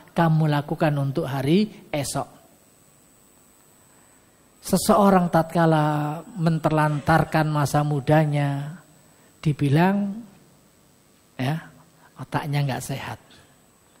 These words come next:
nggak waras dalam bahasa Jawanya, ya. Lah, yang tidak memikirkan hari akhiratnya tentunya lebih dari itu.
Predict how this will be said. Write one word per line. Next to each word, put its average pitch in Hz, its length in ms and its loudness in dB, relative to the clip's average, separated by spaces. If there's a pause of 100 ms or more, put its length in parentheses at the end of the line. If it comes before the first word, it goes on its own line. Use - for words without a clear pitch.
(100)
nggak 147 160 -2
waras 185 480 2
dalam 135 240 -2
bahasa 123 240 -4
Jawanya, 123 560 -8 (960)
ya. 165 240 -2 (720)
Lah, 151 160 2 (480)
yang 285 240 10
tidak 262 320 8
memikirkan 262 640 10
hari 233 240 12
akhiratnya 240 960 4
tentunya 170 640 2 (140)
lebih 139 480 0
dari 127 320 -4
itu. 123 160 -14